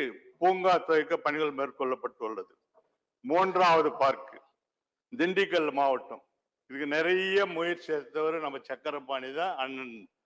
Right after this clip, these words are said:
அண்ணன் பெரியசாமி அவர்கள் தான். அது இல்ல, அது இல்ல, எதுக்கு அவர் ஒண்ணு மாட்டு விடாத. அது எப்ப, இப்பதான்.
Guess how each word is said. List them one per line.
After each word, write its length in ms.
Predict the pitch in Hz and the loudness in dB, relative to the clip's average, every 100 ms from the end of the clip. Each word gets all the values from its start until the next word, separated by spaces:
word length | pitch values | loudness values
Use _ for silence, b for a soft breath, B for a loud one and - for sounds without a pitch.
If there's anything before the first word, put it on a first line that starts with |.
| _ _ _ _ _ - | _ _ _ _ _ -2
அண்ணன் 340 | 135 143 131 | -2 -2 -4
பெரியசாமி 480 | 127 139 135 151 131 | -4 -6 -4 -6 -4
அவர்கள் 280 | 123 113 117 | -4 -4 -6
தான். 220 | 110 - _ _ _ _ _ _ _ - | -8 -14 _ _ _ _ _ _ _ -8
அது 340 | - 143 123 107 - 139 - - _ _ _ - | -2 -2 -4 -16 -20 -20 -20 -20 _ _ _ -12
இல்ல, 180 | 127 160 | -4 0
அது 220 | 151 160 - | 0 -2 -8
இல்ல, 360 | 127 196 214 | -8 -2 0
எதுக்கு 460 | 123 123 151 151 139 | -2 -6 -8 -8 -2
அவர் 240 | 139 135 120 | 0 0 -2
ஒண்ணு 380 | 143 202 233 | -4 -2 0
மாட்டு 320 | 214 190 185 185 | 2 2 2 2
விடாத. 420 | 170 180 165 165 190 214 214 - - _ _ | 4 4 4 4 4 2 0 -10 -20 _ _
அது 280 | 123 165 185 | 2 4 4
எப்ப, 320 | 185 185 226 | 4 2 -2
இப்பதான். 440 | - 214 208 127 | 0 4 4 4